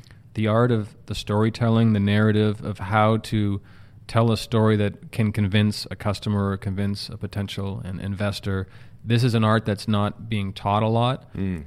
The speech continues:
Speaker 1: I'm not sure w-, where the training is, if it is there, but I think there's a lot of room for improvement because that's the pitch, right? And, and you gotta be really good at, at, at, at winnowing that down to be able to, to tell your story. Um, and I think that's one of the things I'd love to see more and more, because a lot of people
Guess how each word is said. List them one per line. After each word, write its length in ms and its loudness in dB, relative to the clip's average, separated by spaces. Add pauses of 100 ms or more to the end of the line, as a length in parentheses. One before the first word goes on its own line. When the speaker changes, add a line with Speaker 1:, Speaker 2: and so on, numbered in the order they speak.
Speaker 1:
I'm 120 -4
not 160 -2
sure 380 -2
w-, 180 -10
where 500 -2
the 100 0
training 380 0
is, 160 0
if 140 -4
it 60 0
is 200 0
there, 240 0
but 140 -6
I 60 -4
think 240 -6
there's 160 -4
a 60 -4
lot 320 0
of 120 0
room 200 0
for 160 -4
improvement 400 -4
because 400 -4 (440)
that's 220 -4
the 80 -2
pitch, 340 0
right? 240 0
And, 260 -4
and 100 -6
you 100 -4
gotta 280 0
be 100 0
really 300 4
good 420 0
at, 200 -10
at, 200 -10
at, 140 -6 (120)
at 180 -10
winnowing 300 2
that 160 -2
down 340 -2
to 100 -8
be 100 -2
able 160 -2
to, 280 -4 (400)
to 80 -10
tell 200 0
your 140 -2
story. 640 2
Um, 440 -8
and 100 -8
I 40 -6
think 220 -4
that's 240 -4
one 80 -2
of 80 -4
the 40 -18
things 200 -2
I'd 80 -4
love 240 -4
to 80 -8
see 420 -4 (280)
more 260 0
and 100 0
more, 300 0
because 480 -6
a 60 -10
lot 180 -2
of 80 -6
people 460 -4